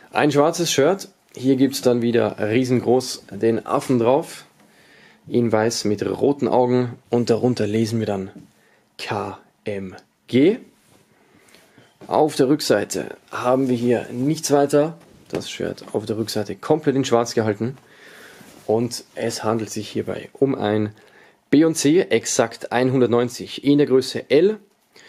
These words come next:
Und wir haben hier hundert Prozent Baumwolle und das Ganze ist made in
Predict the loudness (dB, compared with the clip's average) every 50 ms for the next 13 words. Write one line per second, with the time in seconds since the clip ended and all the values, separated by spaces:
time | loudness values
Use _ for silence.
0 | -20 -20 -20 -20 -20 -20 -20 -20 -20 _ _ -4 0 2 4 4 4 4 4 4
1 | 4 2 2 2 2 0 2 2 2 2 4 4 4 2 2 0 2 2 2 0
2 | 2 2 2 2 2 0 0 2 2 2 2 0 -2 -2 -2 -2 0 -2 -2 -2
3 | -2 -4 -2 -2 -2 -4 -4 -4 -4 -4 0 0 2 0 0 0 -2 -2 -2 -2
4 | -4